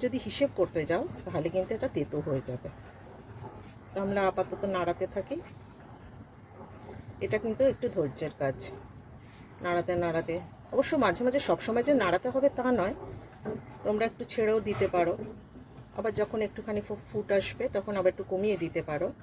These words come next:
এরকম করে নাড়িয়ে এটা মোটামুটি আমরা যে ঘনত্বটা খাই সেই ঘনত্বতে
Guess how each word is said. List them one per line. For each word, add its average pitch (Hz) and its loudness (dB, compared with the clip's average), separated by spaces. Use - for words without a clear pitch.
এরকম 175 0
করে 214 2
নাড়িয়ে 202 4
এটা 220 2
মোটামুটি 254 4
আমরা 175 4
যে 240 4
ঘনত্বটা 202 0
খাই 190 4
সেই 269 0
ঘনত্বতে 175 0